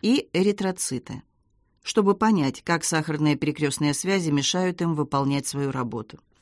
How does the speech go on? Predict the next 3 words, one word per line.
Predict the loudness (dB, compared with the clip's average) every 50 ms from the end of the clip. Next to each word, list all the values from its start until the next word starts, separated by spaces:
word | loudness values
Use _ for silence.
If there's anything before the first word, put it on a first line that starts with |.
| _ -20 -20 -20 -20 -20 -18 -8 0
Лейкоциты, | 2 2 4 4 4 2 4 2 2 2 2 0
подталкиваемые | 0 2 2 2 2 2 0 0 0 0 0 0 2 2 4 4 4 2 2
кровотоком, | 2 0 0 2 2 2 2 0 -4 -2 0 0 0 0 0